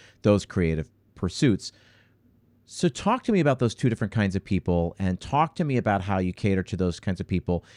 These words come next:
and then talk to me specifically about how you take care of, uh, uh,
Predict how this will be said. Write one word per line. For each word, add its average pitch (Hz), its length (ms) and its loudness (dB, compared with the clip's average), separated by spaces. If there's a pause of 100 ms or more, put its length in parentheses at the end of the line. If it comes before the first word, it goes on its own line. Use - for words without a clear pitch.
(160)
and 117 60 2
then 117 100 2
talk 156 240 -2
to 175 60 -2
me 147 100 -2
specifically 98 1000 0 (320)
about - 260 0
how 101 160 0
you 98 200 2
take - 340 -2
care 101 480 0
of, 85 520 -2
uh, 95 40 -4
uh, 80 200 -6